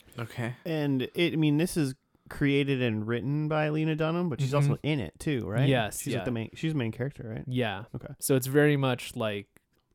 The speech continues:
Speaker 3: semi-autobiographical as those things go.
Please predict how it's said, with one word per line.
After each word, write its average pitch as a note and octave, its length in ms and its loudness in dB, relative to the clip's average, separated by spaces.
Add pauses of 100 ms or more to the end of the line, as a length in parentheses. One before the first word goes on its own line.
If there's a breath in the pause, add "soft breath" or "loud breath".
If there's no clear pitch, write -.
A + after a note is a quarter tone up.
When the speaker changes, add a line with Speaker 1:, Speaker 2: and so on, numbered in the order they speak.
(360)
Speaker 3:
semi-autobiographical A2+ 1500 -2 (1080)
as A2+ 220 -6
those A2 200 -2
things A2+ 220 -8
go. G#2+ 280 -6